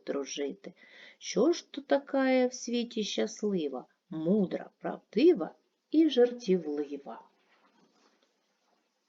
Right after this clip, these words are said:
Що це? Так, звичайно, це книжка. І сьогодні ми будемо навчатися визначати закінчення в слові. А для початку запишемо каліграфічну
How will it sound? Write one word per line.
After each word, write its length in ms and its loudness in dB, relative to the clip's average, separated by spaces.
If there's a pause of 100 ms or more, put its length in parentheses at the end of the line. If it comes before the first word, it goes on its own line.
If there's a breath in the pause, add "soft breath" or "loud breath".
Що 240 -4
це? 220 -12 (400)
Так, 280 0
звичайно, 680 0
це 320 -8 (300)
книжка. 760 -8 (1500 loud breath)
І 100 -2
сьогодні 440 4
ми 120 6
будемо 560 4 (100)
навчатися 720 -4
визначати 760 -4
закінчення 1000 -14
в 60 -16
слові. 460 -10
А 20 -8
для 140 -4
початку 520 -10
запишемо 520 -8
каліграфічну 840 -10